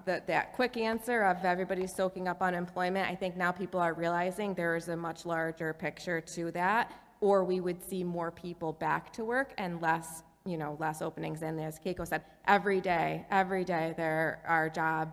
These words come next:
openings and, and nobody to fill those. Um, so every day, you know, and I, I talk to different businesses and they say, "Well, now, okay, so we know there's a shortage. We know that people, you know, there aren't,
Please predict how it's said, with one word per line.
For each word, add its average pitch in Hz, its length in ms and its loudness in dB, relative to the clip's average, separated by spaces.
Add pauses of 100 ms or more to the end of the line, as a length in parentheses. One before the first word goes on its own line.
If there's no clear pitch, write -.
openings 165 640 -4
and, 165 300 -6
and 156 380 -6
nobody 175 340 -4
to - 100 -10
fill - 260 -12
those. - 360 -14 (560)
Um, 151 320 -10 (280)
so 254 120 4
every 285 240 4
day, 226 400 4
you 196 80 -2
know, 185 240 2
and 180 100 0
I, 170 300 -4
I 180 80 -2
talk 220 360 4
to 226 60 -2
different 202 300 -4
businesses 175 580 -2
and 170 160 -4
they 165 120 -4
say, 180 160 -4
"Well, 185 200 0
now, 220 320 4 (100)
okay, 190 340 0
so 190 160 -6
we 202 160 -4
know 202 200 2
there's 208 200 0
a 233 80 -8
shortage. - 560 -6 (440)
We 208 160 0
know 185 300 2
that 214 300 2
people, 196 600 0
you 202 100 -2
know, 175 120 0
there 175 100 0
aren't, 185 320 2